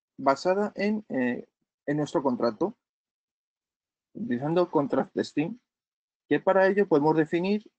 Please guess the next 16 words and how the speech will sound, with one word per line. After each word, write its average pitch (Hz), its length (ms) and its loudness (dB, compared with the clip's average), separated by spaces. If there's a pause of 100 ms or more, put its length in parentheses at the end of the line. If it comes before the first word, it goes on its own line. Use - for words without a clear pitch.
en 123 160 -2
vez 127 80 4
de 147 60 6
utilizar, 151 500 0 (200)
eh, - 420 -10
simular 120 560 0
nuestras 117 380 -8
peticiones, 190 720 -4 (720)
podemos 131 240 2
utilizar 151 340 2
Spring 147 360 -2
Contract 208 520 0 (920)
a 127 140 0
nivel 131 300 0
de 131 140 0
stacks. - 560 -8